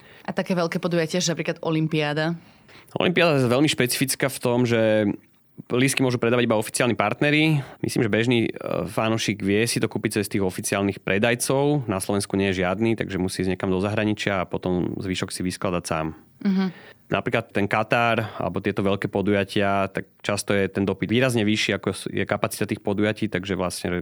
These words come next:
Speaker 1: Treba byť rýchly.
Speaker 2: Treba byť rýchly, alebo sa tie lístky prideľujú lotériou, že je nejaké okno na, ja neviem, do určitého obdobia, treba požiadať, že mal by som záujem a oni potom nejakým náhodným žrebovaním lístky rozdeľujú.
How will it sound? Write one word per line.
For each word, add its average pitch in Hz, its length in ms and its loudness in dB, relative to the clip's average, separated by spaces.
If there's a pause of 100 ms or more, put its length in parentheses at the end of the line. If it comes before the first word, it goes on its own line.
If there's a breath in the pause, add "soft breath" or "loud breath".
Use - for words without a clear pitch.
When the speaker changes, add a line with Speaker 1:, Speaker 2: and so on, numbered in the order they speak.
(320)
Speaker 1:
Treba 185 200 -2
byť 165 180 -2
rýchly. 160 400 -4 (400 loud breath)
Speaker 2:
Treba 151 220 2
byť 117 100 4
rýchly, 151 300 2
alebo 117 320 4 (220)
sa 104 260 -4 (320)
tie - 320 -2
lístky 98 240 -4
prideľujú 98 420 0
lotériou, 92 600 2
že 85 260 0 (360 loud breath)
je - 120 -4
nejaké 92 340 -2
okno 92 760 -2
na, 85 580 -2
ja - 220 -12
neviem, 101 340 0
do - 340 -4
určitého 92 380 -2
obdobia, 107 640 0 (480)
treba 92 420 0 (140)
požiadať, 120 560 2
že 95 80 0
mal 98 80 0
by 98 80 -2
som 104 160 -2
záujem 107 440 2
a 90 260 0
oni 90 140 2
potom 82 280 -4
nejakým 82 300 -2
náhodným 87 340 -2
žrebovaním 82 560 -2 (680 loud breath)
lístky 90 240 -2
rozdeľujú. 82 440 0